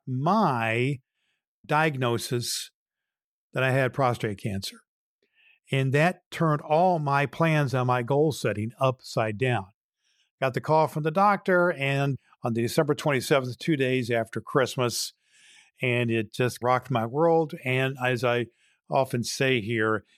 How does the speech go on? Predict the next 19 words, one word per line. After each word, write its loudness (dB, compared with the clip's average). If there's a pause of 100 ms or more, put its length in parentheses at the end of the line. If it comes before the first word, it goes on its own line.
(160)
I 0
just -2
had 0
to -2
laugh 0
to -4
keep -2
from -4
crying. -2 (760)
And 0
that's 0
<laughs> -4
what 2
I 2
did. 0
I -2
chuckled 2
about 2
it, 2